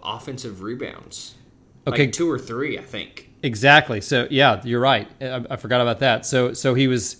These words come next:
Speaker 2: he was disruptive, which I thought was annoying at first, but then I realized, it, no, it's actually helping,
Speaker 1: Mm-hmm.
Speaker 2: strangely.
Speaker 1: Mm-hmm.
Speaker 2: And then he was a monster on the boards.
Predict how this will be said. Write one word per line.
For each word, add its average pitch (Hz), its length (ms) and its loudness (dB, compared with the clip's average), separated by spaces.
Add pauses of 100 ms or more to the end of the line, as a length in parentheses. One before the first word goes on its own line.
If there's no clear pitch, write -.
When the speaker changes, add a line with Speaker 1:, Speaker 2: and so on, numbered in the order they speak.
Speaker 2:
he 139 100 -4
was 120 120 -2
disruptive, 147 840 0
which 131 240 -6
I 135 80 -2
thought 123 260 0
was 120 140 -4
annoying 127 340 0
at 113 80 -4
first, 131 340 -2
but 120 80 -6
then 127 100 -2
I 127 40 2
realized, 113 360 -2
it, - 140 -10
no, 135 180 0
it's 107 140 -6
actually 113 260 -6
helping, 117 440 -4
Speaker 1:
Mm-hmm. - 100 -20
Speaker 2:
strangely. 107 560 -6
Speaker 1:
Mm-hmm. 90 500 -20
Speaker 2:
And 127 120 -2
then 131 80 2
he 131 60 2
was 117 120 -2
a 117 60 -2
monster 131 360 0
on 120 60 -2
the 110 80 -2
boards. 117 600 -4